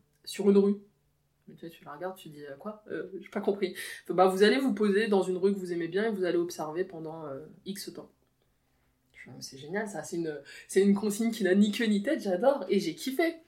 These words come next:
Ou, euh, faire son arbre généalogique. Et là, pareil, bim, tu dois, euh, contacter les cousins au bled, tu dois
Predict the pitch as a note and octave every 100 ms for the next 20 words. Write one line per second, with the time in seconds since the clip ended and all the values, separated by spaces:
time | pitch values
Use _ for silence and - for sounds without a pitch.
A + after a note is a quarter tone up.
0 | _ _ _ - B3 C4+ A3+ G3+ B3 B3
1 | A#3+ A3+ G#3+ G#3 G#3 G#3+ A#3 B3+ D4 -
2 | - _ _ _ _ _ _ _ - -
3 | G3 G#3 B3 A#3 A3+ A#3+ G#3+ F#3+ C4 A#3
4 | G3+ - - - _ _ - G#3 F#3 G#3
5 | A#3 A#3 G3+ - G3+ G3+ G3 A3 G3+ G3+
6 | G#3 G3 G3+ G#3 A3 A3 - - F3+ G3
7 | G#3+ A3 A3+ A3+ A#3 -